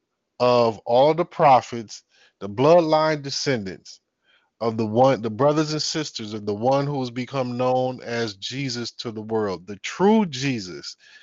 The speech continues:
his brothers and sisters, after he was long gone, ruled Europe. They had dark skin, woolly hair, hair. They ruled England, they ruled Scotland, they ruled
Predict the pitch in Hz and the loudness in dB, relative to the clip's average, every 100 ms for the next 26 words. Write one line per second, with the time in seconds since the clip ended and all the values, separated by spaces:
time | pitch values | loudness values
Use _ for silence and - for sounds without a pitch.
0 | - - _ _ 160 180 135 139 170 165 | -20 -20 _ _ 2 4 2 6 6 6
1 | 160 143 123 - - 170 160 - 101 85 | 2 -2 -4 -4 -4 -4 -6 -8 -10 -10
2 | 92 - _ _ _ _ _ _ _ 120 | -12 -18 _ _ _ _ _ _ _ 4
3 | 139 139 151 156 151 139 127 135 135 135 | 4 2 -2 -2 -2 -4 -2 -2 0 -2
4 | 131 120 107 107 101 _ _ _ _ _ | -6 -10 -10 -12 -14 _ _ _ _ _
5 | _ _ 104 110 165 190 185 175 135 120 | _ _ -4 4 6 6 6 4 0 -8
6 | 123 160 160 98 - _ _ _ _ - | 0 2 4 2 -4 _ _ _ _ -8
7 | 113 127 135 107 101 123 143 139 - 147 | -4 -2 -2 -2 -2 0 0 0 -8 -8
8 | 143 139 127 127 131 127 127 123 92 - | -4 -4 -6 -4 -4 -4 -6 -8 -10 -12
9 | - 117 85 78 - - - _ 117 120 | -10 -8 -6 -10 -18 -20 -20 _ 0 2
10 | 123 131 120 135 160 160 165 143 120 113 | 4 4 4 0 0 0 -2 -2 -6 -10
11 | 113 101 - 151 156 147 151 156 131 113 | -14 -14 -6 0 2 0 -4 -6 -8 -10
12 | 117 120 110 | -10 -10 -10